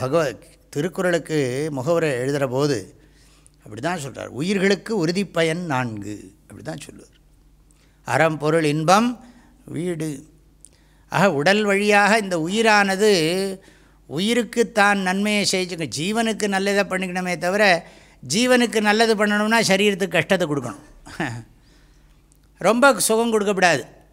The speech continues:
ரொம்ப துக்கமும் கொடுத்துடக்கூடாது, ரொம்ப வாட்டவும் கூடாது இந்த உடம்பை, அதே சமயம் ரொம்பவும் சொகுசு கொடுக்கவும் கூடாது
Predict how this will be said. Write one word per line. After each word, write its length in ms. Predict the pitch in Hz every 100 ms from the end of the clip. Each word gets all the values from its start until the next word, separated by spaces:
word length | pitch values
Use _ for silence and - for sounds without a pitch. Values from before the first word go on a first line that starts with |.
| - 160
ரொம்ப 220 | 196 208 180
துக்கமும் 380 | - 180 180 160
கொடுத்துடக்கூடாது, 460 | 139 143 - - - 151
ரொம்ப 160 | 196 208
வாட்டவும் 440 | 180 190 208 220 208
கூடாது 220 | 196 190
இந்த 100 | 185 185
உடம்பை, 320 | 185 190 214 240 - - _ _ _ _
அதே 220 | 190 220 233 185
சமயம் 320 | 196 214 196
ரொம்பவும் 500 | 185 202 233 247 214 151 139 - -
சொகுசு 300 | 190 202 180 170
கொடுக்கவும் 340 | 170 180 190 160
கூடாது 180 | 107